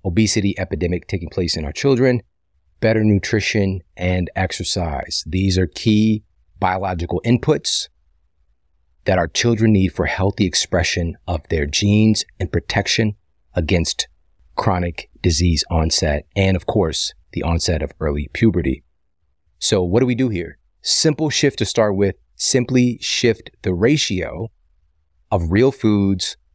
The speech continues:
to processed foods that your family is currently consuming. So if it's maybe a fifty fifty processed to whole foods, just shift it to sixty forty. Just make a shift, a ten percent shift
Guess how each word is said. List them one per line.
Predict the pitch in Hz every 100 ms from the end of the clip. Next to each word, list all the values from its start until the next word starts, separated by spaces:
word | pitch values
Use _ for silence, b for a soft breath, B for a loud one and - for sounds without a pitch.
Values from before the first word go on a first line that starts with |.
| _ _ _ -
to | -
processed | - 104 101 98 -
foods | 87 80 76 73 - _ _ _ -
that | 90 82
your | 80
family | - 95 90 87
is | 87 -
currently | - - 87 85
consuming. | - 76 - 69 - - _ _ -
So | - 80 71 _ _ _ -
if | 87 80
it's | 92 -
maybe | 110 101 92
a |
fifty | - 120 -
fifty | 104 123 107 113 104 98
processed | - 98 95 - 98 92 - - _ _ _ -
to | - 95 82
whole | - 104 98
foods, | - 98 92 90 80 - _ -
just | 104 -
shift | 135 117
it | 120
to | 101
sixty | - 113 98 -
forty. | - 98 73 - -
Just | - -
make | 101 135 135
a |
shift, | 131 - - 87
a |
ten | - 143 151
percent | 143 - 139 107
shift | - 131 -